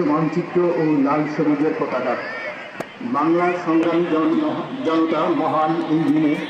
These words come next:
দীর্ঘ নয় মাসের রক্তক্ষয়ী যুদ্ধ শেষে বিজয় ছিনিয়ে এনেছিল। বিশ্ব মানচিত্রে বাংলাদেশ নামক এক স্বাধীন ভূখণ্ডের ঐক্যবদ্ধ সংগ্রামের আনুষ্ঠানিক স্বীকৃতি অর্জিত হয়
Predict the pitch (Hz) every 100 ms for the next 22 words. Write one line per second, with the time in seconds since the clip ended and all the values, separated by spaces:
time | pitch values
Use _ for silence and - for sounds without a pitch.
0 | - - - - - - - - 170 147
1 | 170 160 160 175 180 156 185 165 143 143
2 | - 180 - 170 143 135 151 156 151 131
3 | 156 165 - - - 127 165 165 175 170
4 | 175 165 165 143 139 143 127 - - -
5 | - - - - - - - - - -
6 | 127 175 - 208 180 170 170 - - 190
7 | 156 165 170 175 180 180 175 180 165 170
8 | - - 156 160 175 135 143 156 160 156
9 | 160 - - - 175 160 - 185 180 175
10 | 170 190 175 170 175 175 180 - 147 170
11 | - - 170 - - 156 - 160 165 143
12 | 147 139 170 165 156 151